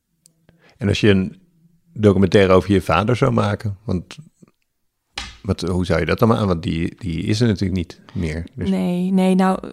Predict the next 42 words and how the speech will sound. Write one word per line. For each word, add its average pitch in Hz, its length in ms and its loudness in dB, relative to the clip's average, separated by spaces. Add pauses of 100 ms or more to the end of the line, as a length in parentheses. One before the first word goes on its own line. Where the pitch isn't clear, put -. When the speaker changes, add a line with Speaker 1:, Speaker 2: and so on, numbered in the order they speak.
(560)
Speaker 2:
dat 196 200 0
ga 190 160 -4
ik 185 120 -4
ook 180 100 -4
niet 180 160 0
doen. 180 280 0
Speaker 1:
Oké. - 260 -4 (840)
Speaker 2:
Maar 180 140 -2
dat, 180 140 -8
dat 180 180 -2
wou 180 140 0
ik 180 80 -4
in 175 60 -4
tweeduizend 185 380 -2
drie 180 120 -2
dus 175 180 -4
wel 185 200 -6
doen. 190 120 -2
Speaker 1:
Ja. 98 140 2 (1500)
Speaker 2:
Toen 180 160 -4
ik, 180 180 -6
eh, 180 60 -4
net 180 200 -6
achttien 180 420 -4
was 180 200 -4
en 180 280 0
een 196 60 -10
cameraatje 180 440 -2
had 180 120 -6
gekocht. - 460 -10 (240)
Speaker 1:
Maar 85 100 0
dan 95 100 4
zou 87 120 4
je 85 60 2
dus 80 100 -4
praten 87 300 0
met 90 100 -2
mensen 90 380 -2
die 95 120 2
hem 87 120 0
gekend 82 400 -6
hebben. 82 260 -12